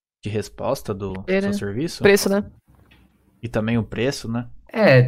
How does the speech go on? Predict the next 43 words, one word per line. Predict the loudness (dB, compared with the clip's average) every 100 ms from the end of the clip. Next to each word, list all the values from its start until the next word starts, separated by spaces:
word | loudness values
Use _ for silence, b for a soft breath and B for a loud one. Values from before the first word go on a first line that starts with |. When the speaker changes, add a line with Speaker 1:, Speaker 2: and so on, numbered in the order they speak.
| 2 -4
Speaker 3:
tem, | -2 -2 -2 -4 -4
tem | -6 -6 -4
a, | -2 0
aquela | 0 2 0
questão, | 0 -4 -4 2 4 4
né? | 2 -2 -2 -4
O, | -6 -8 -4 8
o | 12
dado | 12 12 12
trafega | 12 12 12 12 12 12
ali | 12 12
na | 12 12 12
velocidade | 12 12 12 10 10 8 6 6 4 2 2
da | 0 0
luz, | 0 -2 -2 -6
né? | -6 -6
Então, | -6 -8 -8 -8 -12 b b b
então, | -2 -2
quanto | 0 -2 0
mais | 2 2 2
longe, | 0 0 -2 -4 -10 _
acaba | -10 -2 0 0
demorando | -2 -4 -4 -4 -2
mais, | 0 2 2
né? | -2
Pode | 0 -2
ser | -2
que | -6
a |
sua, | -4 -6 -10
você | -16 -4 -2
nunca | 0 0 -2
sinta | -6 -8 -10 -2
isso, | -2 -2 -4
né? | -4 -2
Às | -4
vezes | -6 -8
você | -8
tá | -8
trabalhando | -4 -2 0 0
ali | 0
só | -4 -8
com | -10 -8 -6